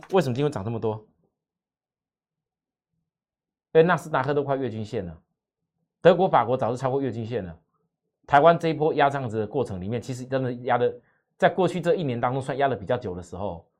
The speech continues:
那我教过大家，压的越久的时候，是很多人的机会，很多人的财富越容易重新再来一次。F E D决策利空出尽了，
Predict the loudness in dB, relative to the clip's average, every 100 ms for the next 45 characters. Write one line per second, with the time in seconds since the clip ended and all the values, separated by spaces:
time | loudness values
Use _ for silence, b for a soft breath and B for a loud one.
0 | _ _ -2 2 2 2 0 0 -2 -6
1 | -6 -8 -10 _ _ _ 2 4 4 2
2 | 0 -2 -8 -6 -6 -4 -6 -4 -6 -6
3 | -8 -8 -6 -6 -6 _ _ _ _ _
4 | _ _ _ _ _ _ _ _ -2 0
5 | 0 0 -6 -8 -8 -8 -10 _ _ _
6 | _ _ _ _ _ -2 4 4 2 -2
7 | -6 -8 -8 -6 -6 -8 -12 -16 -18 -20
8 | _ _ _ _ _ _ _ _ _ _
9 | _ _ _ _ _ _ _ _ _ _
10 | _ 0 0 2 0 0 -2 -2 0 0
11 | 0 -4 -6 -6 -6 -8 -6 -8 -10